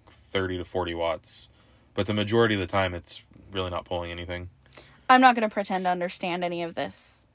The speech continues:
Speaker 2: numbers or anything like that. Maybe one day I'll, I'll figure it out,
Speaker 1: Yeah, me
Speaker 2: but
Speaker 1: either.
Speaker 2: <laughs>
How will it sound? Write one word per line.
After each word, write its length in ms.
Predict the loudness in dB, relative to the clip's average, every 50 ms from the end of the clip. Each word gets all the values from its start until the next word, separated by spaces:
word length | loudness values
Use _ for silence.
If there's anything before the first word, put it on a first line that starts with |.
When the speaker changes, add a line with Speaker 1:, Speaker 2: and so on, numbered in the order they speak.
| _ _
Speaker 2:
numbers 640 | -4 -2 0 0 2 2 0 0 0 -2 -6 -10 -14 -10 -6
or 120 | -2 -2
anything 320 | -2 -2 -2 -4 -6 -6 -4
like 180 | -4 -4 -2
that. 200 | 0 0 0 0
Maybe 240 | 0 -4 -4 -4 -4
one 180 | -4 -4 -4 -2
day 140 | 0 2
I'll, 220 | 2 2 0 -2 -4 _ -20 -20 -20 -20 -20 -20 -20 _ _ _ 6
I'll 200 | 6 6 6 2
figure 380 | 0 -4 -6 -4 -2 -2 0
it 40 | 2
out, 220 | 2 4 4 4 2
Speaker 1:
Yeah, 80 | 2
me 80 | 2 4
Speaker 2:
but 160 | 4 4 4
Speaker 1:
either. 180 | 4 0 -4 -4 4 6
Speaker 2:
<laughs> 60 | 6